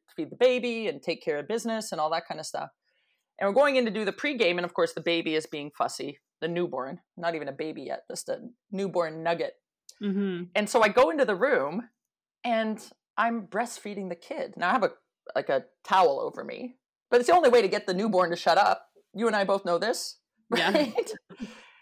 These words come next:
Speaker 1: And I'm like, "It's the pregame before the second round, and we've never been here, so I'm gonna do it. And I'm gonna have this baby latched to me." And it was amazing. The girls were all staring at me in the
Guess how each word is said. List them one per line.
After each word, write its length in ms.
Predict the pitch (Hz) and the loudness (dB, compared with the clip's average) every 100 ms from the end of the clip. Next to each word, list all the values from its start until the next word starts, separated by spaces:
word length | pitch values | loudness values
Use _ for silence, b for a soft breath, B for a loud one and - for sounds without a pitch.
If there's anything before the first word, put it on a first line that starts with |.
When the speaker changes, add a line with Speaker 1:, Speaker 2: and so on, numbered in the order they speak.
| B - | B -2
Speaker 1:
And 120 | 262 | 4
I'm 100 | 277 | 4
like, 120 | 294 | 4
"It's 120 | 294 - | 0 -2
the 80 | |
pregame 480 | - 330 320 277 226 | -4 -4 0 0 0
before 260 | 196 - 277 | -2 0 0
the 80 | 247 | 0
second 300 | - - 233 | -4 -4 0
round, 200 | 262 233 | 2 2
and 60 | |
we've 100 | 220 | 0
never 260 | 226 277 262 | 0 0 0
been 160 | 262 269 | 0 0
here, 140 | 254 | 0
so 120 | 202 | 2
I'm 120 | 214 262 | 2 2
gonna 200 | 226 165 | 0 -2
do 180 | - 262 | -2 2
it. 200 | 190 - _ _ _ _ - | 2 0 _ _ _ _ -2
And 80 | |
I'm 60 | 214 | 2
gonna 80 | 220 | 4
have 120 | 226 | 2
this 160 | 214 190 | 0 -2
baby 480 | 196 262 196 147 - | 0 0 -2 -4 0
latched 400 | 175 165 - - | 2 2 0 -8
to 60 | |
me." 280 | 185 156 151 _ _ | -6 -6 -12 _ _
And 360 | 240 247 254 247 - _ _ _ | 2 4 4 0 -10 _ _ _
it 140 | 247 240 | -6 -4
was 120 | 269 | -2
amazing. 640 | 262 208 208 190 156 139 - _ _ - | 0 0 -2 -2 -4 -6 -14 _ _ -12
The 80 | 190 | -4
girls 380 | 254 294 339 | 0 2 2
were 80 | 247 | 2
all 80 | 214 | 0
staring 520 | - - 214 208 208 | -2 -2 0 0 0
at 100 | 196 | -2
me 100 | 190 180 | -2 -4
in 60 | |
the 100 | 170 | -4